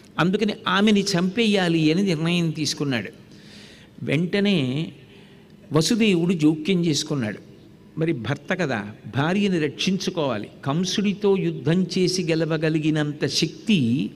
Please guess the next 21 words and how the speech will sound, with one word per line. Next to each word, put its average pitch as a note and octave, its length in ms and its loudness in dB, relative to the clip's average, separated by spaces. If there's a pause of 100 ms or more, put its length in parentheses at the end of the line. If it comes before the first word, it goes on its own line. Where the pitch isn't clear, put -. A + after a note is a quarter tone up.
(320)
వసుదేవుని G#3 680 2
యందు D3 280 0
లేదు. B2+ 400 2 (520)
అందుకని F3 600 0
వసుదేవుడు G#3 680 0
ఏం F3+ 180 2
చేశాడంటే, D3+ 920 -2 (680)
ఎంతసేపు G3+ 880 2
కూడా D#3+ 460 -2 (960)
ఆ C3 60 2
కంసుడిని G3+ 800 2
బ్రతిమాలి, E3+ 960 2
ఆయన E3+ 340 2
చేస్తున్నటువంటి G3 1400 0
ఆ D3+ 100 0
ప్రయత్నం G#3+ 800 2
నుంచి F#3 320 2
ఆయన్ని F3+ 360 2
విరమింపచేయాలి F3+ 1300 2
అని F3+ 220 0
చూశాడు. C3 340 0